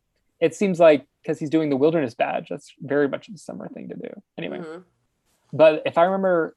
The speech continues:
Speaker 1: this episode correctly, this should not have been aired in the middle of the <laughs> season.
Speaker 2: No.
Speaker 1: Not the Lizzie McGuire episode,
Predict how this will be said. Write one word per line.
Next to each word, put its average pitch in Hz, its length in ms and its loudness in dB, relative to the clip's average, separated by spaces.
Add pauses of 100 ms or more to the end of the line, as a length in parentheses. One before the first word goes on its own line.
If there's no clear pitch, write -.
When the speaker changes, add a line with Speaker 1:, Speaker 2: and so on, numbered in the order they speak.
Speaker 1:
this 139 160 -8
episode 156 300 -2
correctly, 127 600 0 (220)
this 170 480 0
should 160 240 -2
not 147 240 4
have 139 200 2 (300)
been 139 320 0
aired 135 340 2
in 131 80 -10
the 131 60 -8
middle 135 260 -4
of 131 120 -4
the - 20 -20
<laughs> - 40 -20
season. - 500 -16 (1000)
Speaker 2:
No. 180 500 -2 (1800)
Speaker 1:
Not 214 220 4
the 214 60 4
Lizzie 196 180 4
McGuire 147 240 6
episode, - 380 -6